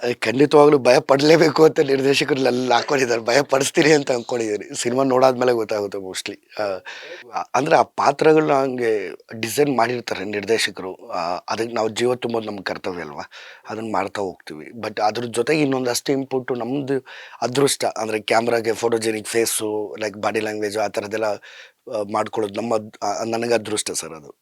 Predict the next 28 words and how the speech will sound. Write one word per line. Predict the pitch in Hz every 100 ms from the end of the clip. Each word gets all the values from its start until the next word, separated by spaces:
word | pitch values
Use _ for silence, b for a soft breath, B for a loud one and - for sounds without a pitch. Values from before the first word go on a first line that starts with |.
| -
ಆ, |
ಅಂದ್ರೆ | 95 90 104 101
ಕ್ಯಾಮ್ರಾದಲ್ಲಿ | - 107 113 117 113
ನೋಡೋದಕ್ಕೂ | 107 113 113 113 117
ಬೇರೆ, | 110 104 107 - -
ಲೈಕ್, | 101 92
ರಿಯಲ್ | 107 107 107
ಲೈಫಲ್ಲಿ | 104 - 101
ನೋಡೋದೇ | 98 95 98
ಬೇರೆ, | 90 85 - - B B B -
ಲೈಕ್, | 98 -
ಹಾಗಾಗಿ. | 165 151 - - _ -
ಸರ್, | - 170
ಈ | 127
ಸಿನಿಮಾದಲ್ಲಿ | 117 143 165 175 160 151
ನವರಸಗಳಿದೆ | 113 131 143 131 110 92 87
ಸರ್, | - - _ _ _ _ _ _ -
ಒಂಬತ್ತು | 123 165 165 _ - 170 170 _ -
ನವರಸಗಳು. | 117 113 131 120 120 104 110 - _ _ 110 107
ಏನೇನಿದೆಯೋ, | 123 165 165 147 113 107 107 131
ನಿಮಗೆ | 120 120
ಕರುಣೆ | - 117 127 123
ಬೇಕಾ, | 113 107 113 110
ಬೀಭತ್ಸ | 107 113 107 -
ಬೇಕಾ, | 107 104 101 107 107 107
ಭಯ | 101 101 110 110
ಬೇಕಾ, | 107 104 - 104 104 95 - -
ನಿಮಗೆ | 107 107 107 107 104